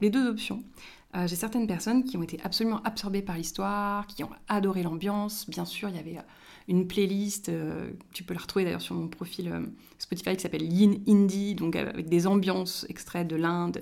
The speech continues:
euh, autres pour les faire voyager encore un peu plus, euh, qui ont vraiment, voilà, accroché avec, euh, cette thématique, qui sont partis en voyage sur leur tapis, euh, tout en naviguant dans leur corps.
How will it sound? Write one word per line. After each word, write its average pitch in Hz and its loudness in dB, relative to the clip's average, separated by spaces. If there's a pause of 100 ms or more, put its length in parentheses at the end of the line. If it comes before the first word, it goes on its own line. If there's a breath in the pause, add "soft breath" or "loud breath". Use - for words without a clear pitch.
euh, 151 -6
autres 185 -2
pour - -6
les - -6 (160)
faire 170 -4
voyager 180 0
encore 175 -4
un 156 -6
peu 156 -4
plus, 143 0 (560 loud breath)
euh, 175 4 (220)
qui 196 0
ont 185 4
vraiment, 226 6
voilà, 233 6
accroché 220 2
avec, 185 0
euh, 170 0
cette 175 -2
thématique, 180 0
qui - -6
sont 170 2
partis 196 0
en 214 6
voyage 185 2
sur - -4
leur 160 -8
tapis, 202 -2
euh, 151 -2 (1000)
tout - -4
en 180 2
naviguant 180 2
dans 180 0
leur 156 -8
corps. 220 -4